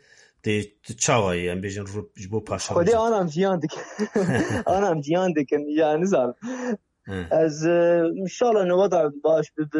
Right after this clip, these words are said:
Speaker 2: شي تر بب، واستقرار بب، أم الولاتي خب من شما مدركة، يعني، ويتشاغي. وقت استقرار هبو، حرتش هبو، حرتش مأمن وباش ب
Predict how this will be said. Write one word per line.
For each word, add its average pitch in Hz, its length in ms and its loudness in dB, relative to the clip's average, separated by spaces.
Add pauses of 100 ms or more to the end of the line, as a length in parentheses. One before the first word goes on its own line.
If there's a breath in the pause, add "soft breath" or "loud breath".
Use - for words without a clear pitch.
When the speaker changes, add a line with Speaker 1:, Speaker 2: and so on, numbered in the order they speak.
(460)
Speaker 2:
شي 143 200 -6
تر 151 240 -6
بب، 139 220 -2 (320)
واستقرار 147 640 -2
بب، 139 200 -2
أم 127 340 2
الولاتي 139 440 2
خب 127 200 -2
من 117 140 -2
شما 131 260 -4
مدركة، 120 400 -2
يعني، 110 320 -4
ويتشاغي. 107 520 -2
وقت 123 240 -2
استقرار 131 840 0
هبو، 127 160 0
حرتش - 460 -6
هبو، 127 200 0
حرتش - 380 -8
مأمن 120 360 -4
وباش 131 460 0
ب 135 300 4